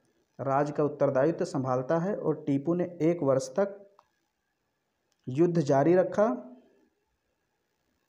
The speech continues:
अंत में दोनों पक्षों में मार्च सत्रह सौ चौरासी ईस्वी में संधि हो गई और एक दूसरे के जीते हुए प्रांत लौटा दिए गए।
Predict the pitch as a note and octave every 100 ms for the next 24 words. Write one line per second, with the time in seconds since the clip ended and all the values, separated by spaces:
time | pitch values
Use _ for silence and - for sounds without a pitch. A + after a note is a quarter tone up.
0 | _ _ _ - E3 E3+ F#3 E3 E3 F3+
1 | E3 - F3 F3+ - - - _ _ _
2 | _ _ _ _ _ _ _ _ _ C3+
3 | C#3+ E3 E3+ E3 - D#3+ E3 F3 E3+ D3+
4 | D3 F3+ E3+ E3 F#3 G3+ - - _ -
5 | - C#3+ C#3 E3+ C#3+ D3 G3+ C#4 - -
6 | _ _ D3 D#3 D#3 D3+ D3 D#3+ D#3+ C#3+
7 | C#3+ D3+ D#3+ E3+ C#3+ D#3 E3 C3 A#2+ B2
8 | A#2+ B2 A#2+